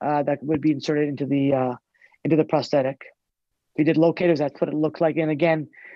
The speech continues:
uh, we're looking at good soft tissue and healing on this patient. And again, that's what it looks like, you know, on the intaglio surface.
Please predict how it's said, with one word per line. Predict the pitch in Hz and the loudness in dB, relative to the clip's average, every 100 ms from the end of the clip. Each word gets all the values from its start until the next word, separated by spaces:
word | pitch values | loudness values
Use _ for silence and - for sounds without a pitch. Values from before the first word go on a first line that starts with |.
| - - | -10 -2
uh, | 151 156 | 0 2
we're | 160 | 2
looking | 170 170 165 | 2 0 -2
at | 160 151 151 - _ _ _ - | 0 -2 -4 -10 _ _ _ 0
good | 196 190 | 0 2
soft | 190 170 - | 2 0 0
tissue | 185 165 170 160 143 _ _ | -4 -2 -2 -2 -6 _ _
and | 156 151 | -8 -6
healing | - 165 151 151 | -2 -2 -2 -2
on | 156 143 | -4 -4
this | 139 | -8
patient. | - 131 - 131 - _ _ _ _ _ _ _ _ _ _ _ _ _ _ _ - - - - - | -6 -6 -6 -12 -16 _ _ _ _ _ _ _ _ _ _ _ _ _ _ _ -20 -20 -20 -10 0
And | 180 | 2
again, | 190 202 | 4 4
that's | 196 190 | 2 2
what | 180 | 0
it | |
looks | 175 170 - | 2 0 0
like, | 170 165 | -2 -2
you | 139 170 | -2 0
know, | 160 | 2
on | 165 | 0
the | 165 | -2
intaglio | 165 147 165 160 170 165 | -4 -2 -2 0 0 0
surface. | - 175 170 175 170 - | 0 0 2 0 -2 -12